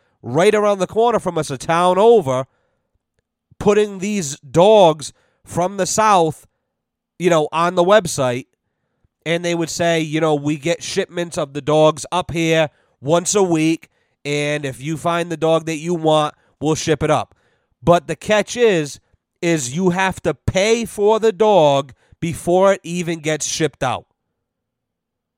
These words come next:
Can you believe that? I mean, maybe this is something that, like, maybe I'm a, I'm a fucking idiot or something like that, but me, it's like, you know,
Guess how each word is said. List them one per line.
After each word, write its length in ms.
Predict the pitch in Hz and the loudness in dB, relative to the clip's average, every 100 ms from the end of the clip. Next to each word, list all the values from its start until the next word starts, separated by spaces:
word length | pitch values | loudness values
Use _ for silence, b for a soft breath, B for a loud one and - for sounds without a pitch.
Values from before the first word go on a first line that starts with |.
| _ _ _ | _ _ _
Can 160 | - 175 | -10 -8
you 120 | 202 | -6
believe 420 | 196 226 233 233 | -4 -4 -4 -4
that? 260 | 202 214 214 - _ _ _ _ _ _ _ - | -2 0 -2 -8 _ _ _ _ _ _ _ -4
I 100 | 185 | 0
mean, 200 | 190 185 | 0 2
maybe 280 | 226 262 | 0 0
this 220 | 247 233 214 | -4 -4 -6
is 120 | 180 | -4
something 420 | 214 208 175 190 | -2 -2 -4 -4
that, 180 | 175 165 | -4 0
like, 260 | 156 143 | 0 0
maybe 280 | 151 190 214 | -4 -2 0
I'm 160 | 196 190 | 0 -2
a, 80 | 180 | -4
I'm 180 | 165 175 | -6 -6
a 40 | |
fucking 360 | 165 175 160 151 | -6 -6 -6 -2
idiot 340 | 160 180 170 | 0 0 -2
or 40 | |
something 400 | 170 185 175 180 | -4 -4 -4 -6
like 200 | 180 170 | -6 -4
that, 260 | - 180 160 | -2 -2 0
but 200 | 147 - _ _ _ _ | -4 -4 _ _ _ _
me, 500 | - 147 185 226 208 | -18 -4 0 0 0
it's 180 | 170 - | -4 -2
like, 320 | 180 170 147 | 0 0 0
you 80 | 214 | -2
know, 260 | 185 143 | -2 -2